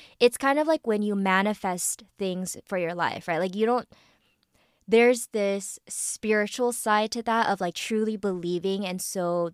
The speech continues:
the energy that you put out there will bring that to you. And I think it's the same thing with words. Like, if you imagine your words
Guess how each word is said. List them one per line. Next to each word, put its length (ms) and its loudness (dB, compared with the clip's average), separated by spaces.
the 120 -2
energy 560 -4
that 160 -2
you 100 -8
put 260 -6
out 280 -4
there 180 -2
will 240 -6
bring 380 -10
that 340 -4
to 140 -10
you. 360 -2
And 220 -4
I 80 -6
think 160 -8
it's 220 -10
the 100 -6
same 300 -6
thing 180 -10
with 220 -8
words. 420 -6
Like, 140 -6
if 120 -6
you 140 -2
imagine 520 -2
your 180 -4
words 420 -4